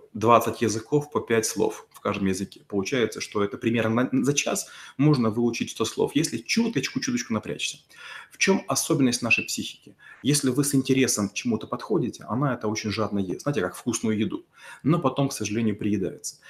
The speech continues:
Поэтому, если вы в первый день выучили сто слов или тридцать слов, то во второй, третий день у вас будут отторжения. Поэтому одна из первых хитростей лайфхаков —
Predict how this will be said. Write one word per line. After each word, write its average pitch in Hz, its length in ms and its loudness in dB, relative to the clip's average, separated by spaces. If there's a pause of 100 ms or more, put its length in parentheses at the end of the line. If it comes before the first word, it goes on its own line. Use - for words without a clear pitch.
(100)
Поэтому, 131 340 4
если 123 200 2
вы 123 80 0
в 120 100 -8
первый 123 240 2
день 107 140 2
выучили 104 480 2 (180)
сто - 360 4
слов - 320 0
или 90 120 2
тридцать 185 380 2
слов, - 320 -6 (300)
то 113 100 4
во 117 40 4
второй, 139 340 2
третий 165 280 4
день 110 120 2
у 107 40 2
вас 110 80 0
будут 113 180 -4
отторжения. 104 720 -2
Поэтому 117 360 -2
одна 113 240 -2
из 101 60 -6
первых 110 280 -4
хитростей - 400 -2
лайфхаков — - 420 -6